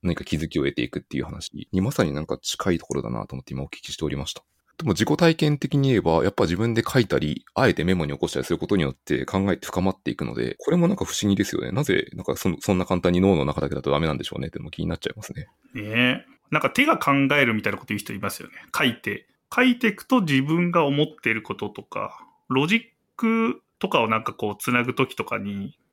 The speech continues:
Speaker 2: あ、一個面白いアプローチがあって、えっとね、ロジックでつながってるかどうかを、箱を口頭で読み上げると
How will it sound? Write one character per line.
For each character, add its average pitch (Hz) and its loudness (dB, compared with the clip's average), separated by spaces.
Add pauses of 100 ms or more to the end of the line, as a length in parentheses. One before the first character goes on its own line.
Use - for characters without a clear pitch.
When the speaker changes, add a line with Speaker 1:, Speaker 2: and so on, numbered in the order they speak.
(140)
Speaker 2:
あ、 104 0
一 185 -2
個 - -2
面 117 0
白 127 2
い 113 -2 (140)
ア 120 0
プ 117 -4
ロ 107 0
ー - -12
チ - -8
が 101 -4
あ 92 -4
っ - -14
て、 98 -6
え 104 -4
っ - -4
と - -10
ね、 95 -8 (100)
ロ 147 4
ジ 185 6
ッ 233 6 (100)
ク 240 0
で 240 6
つ - -2
な 202 6
が 208 4
っ 202 -2
て 208 2
る 190 4
か 104 0
ど 107 -2
う 101 -10
か 95 -4
を、 110 -4
箱 214 2
を - -2 (220)
口 277 8
頭 262 4
で 240 8
読 233 8
み 220 8
上 214 6
げ 208 6
る 143 -2
と 104 -4